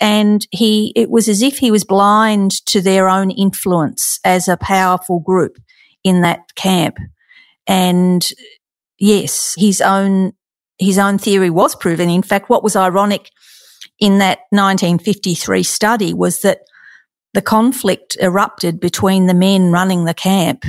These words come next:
and they ended up, you know, having a head-on conf-, confrontation on the night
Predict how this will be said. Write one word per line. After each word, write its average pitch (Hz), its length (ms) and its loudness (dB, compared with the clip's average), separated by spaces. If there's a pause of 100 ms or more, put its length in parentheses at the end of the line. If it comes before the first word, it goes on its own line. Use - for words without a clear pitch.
(120)
and 175 340 2
they 180 200 0
ended 190 280 0
up, - 320 -4 (220)
you 190 260 0
know, 160 240 2 (680)
having 185 320 0
a 180 120 -4 (360)
head-on 185 560 0
conf-, 180 420 -4
confrontation 170 1000 -2 (360)
on 185 140 2
the 175 80 0
night 170 480 0